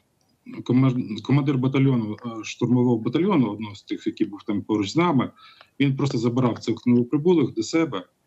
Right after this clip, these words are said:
на двохтижневі навчання, на те, щоб хлопців адаптувати, підготувати, і тоді тільки повертав нам підрозділ, от, щоб вони вже могли виступати, висуватися і виконувати бойові задачі.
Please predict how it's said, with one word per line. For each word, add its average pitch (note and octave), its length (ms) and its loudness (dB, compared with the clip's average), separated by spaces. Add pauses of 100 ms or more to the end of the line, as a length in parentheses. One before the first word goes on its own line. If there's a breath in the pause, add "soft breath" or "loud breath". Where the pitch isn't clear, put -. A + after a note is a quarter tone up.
(440 soft breath)
на A2+ 460 2
двохтижневі A#2 520 0
навчання, A2 720 -2
на - 120 -6
те, B2 120 -2
щоб - 160 -6 (120)
хлопців A#2 520 -4
адаптувати, C3 760 -2 (960)
підготувати, A#2 800 0 (140)
і A#2 100 0
тоді G#2+ 320 -2
тільки A2 240 0
повертав G#2 520 -4
нам G2+ 140 -4
підрозділ, G#2+ 580 -2 (1300 soft breath)
от, F#2+ 300 -6
щоб - 260 -4 (100)
вони A#2 160 4
вже G#2 240 -2
могли G2+ 640 2 (180)
виступати, A2 460 -8
висуватися G2+ 640 -6
і F#2 160 -2
виконувати G#2 440 0
бойові F#2 260 -4
задачі. E2+ 540 -12